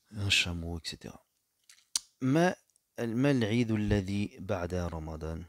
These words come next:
ما العيد الذي في ذي الحجة؟ متى نعطي زكاة الفطر؟ لمن نعطي زكاة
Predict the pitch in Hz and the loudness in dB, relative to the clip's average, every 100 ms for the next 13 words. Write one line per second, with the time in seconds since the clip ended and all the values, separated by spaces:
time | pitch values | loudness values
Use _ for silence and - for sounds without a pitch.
0 | _ _ - 101 117 87 104 95 85 87 | _ _ -10 -4 -2 -2 -4 -4 -4 -6
1 | 85 95 - - 92 85 90 87 80 87 | -6 -14 -12 -10 -8 -8 -8 -10 -12 -8
2 | 95 - 85 92 - 104 101 92 82 98 | -8 -8 -8 -8 -4 -2 0 -2 -4 -8
3 | 98 87 85 82 85 80 - - 120 104 | -8 -6 -8 -8 -10 -12 -12 -8 -6 -6
4 | - 82 90 104 98 95 85 78 104 104 | -10 -8 -4 -2 -2 -2 -4 -8 -8 -10
5 | 82 82 - | -10 -10 -10